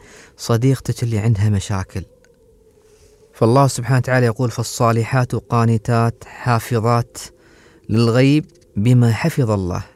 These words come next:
فالمرأة الصالحة تبحث عن شخصية،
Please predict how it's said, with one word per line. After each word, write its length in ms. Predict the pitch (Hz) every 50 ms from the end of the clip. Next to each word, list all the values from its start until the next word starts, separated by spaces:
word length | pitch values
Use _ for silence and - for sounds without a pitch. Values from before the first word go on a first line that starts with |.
| _ _ _ _ _ - _ _ _ _ _
فالمرأة 380 | - 113 113 113 156 175 110 127
الصالحة 460 | 120 - - 156 160 156 143 131 131
تبحث 380 | - 170 160 - - 147 123
عن 140 | 123 120 113
شخصية، 600 | - - 120 107 - - - 139 135 127 127 -